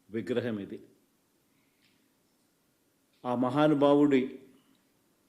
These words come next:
ఆకాశమంతటి వ్యక్తిత్వం ఈ దేశ సామాజిక, ఆర్థిక, రాజకీయ, మహిళా చరిత్రలన్నీ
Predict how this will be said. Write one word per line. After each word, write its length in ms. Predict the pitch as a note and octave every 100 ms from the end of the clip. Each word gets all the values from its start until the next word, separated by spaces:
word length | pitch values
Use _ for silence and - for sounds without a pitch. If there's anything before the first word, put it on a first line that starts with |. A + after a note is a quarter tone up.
| _ _ _ _ _ _ _ _
ఆకాశమంతటి 920 | G#2+ C3 D3+ D3+ D#3 C#3 C3 C3+ C3 B2 B2 - _ _ _ _ _ _ - G#2
వ్యక్తిత్వం 600 | A#2 - C#3 C#3+ C#3+ C#3 C#3+ - _ _ _ _ _ _ _ _ _ _ _ _ _ B2
ఈ 20 | B2+ C3
దేశ 220 | D3+ D3+ D#3 C3 - - _ _ _ _
సామాజిక, 840 | - - - B2+ C#3 C3+ A#2+ A#2 B2 B2 C#3 - - _ _ _ _ _ -
ఆర్థిక, 580 | G#2+ C#3 D3 - - A#2+ A#2+ C3+ - - _ _ _ _ _ - G#2
రాజకీయ, 640 | A2 B2+ C3 D3 D3 C3 A2+ A#2+ - - _ _ _ _ _ _ _ _ - G#2+
మహిళా 400 | A2+ C3 C#3+ C#3+ C3 - - - _ _ _ _ _ - -
చరిత్రలన్నీ 840 | C3+ C3+ D3+ E3 D3+ C#3+ C#3+ C#3+